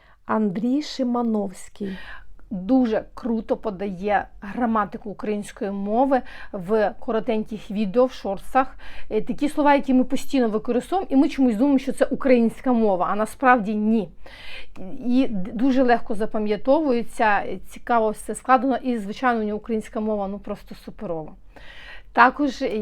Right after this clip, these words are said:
Speaker 2: є канал Тірс Т В. Е, Наталія має українську бездоганну.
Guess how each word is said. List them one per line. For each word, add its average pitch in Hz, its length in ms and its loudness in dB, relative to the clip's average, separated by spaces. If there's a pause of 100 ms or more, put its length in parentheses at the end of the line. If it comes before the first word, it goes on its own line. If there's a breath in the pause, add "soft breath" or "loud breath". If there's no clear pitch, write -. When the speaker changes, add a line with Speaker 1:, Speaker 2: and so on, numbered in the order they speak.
(180)
Speaker 2:
є 214 360 2 (140)
канал 214 400 -2 (100)
Тірс - 360 2
Т 220 300 -6
В. 202 320 2 (600 loud breath)
Е, 208 360 -2
Наталія 240 760 4 (400)
має 226 340 0
українську 262 680 0
бездоганну. 190 960 -2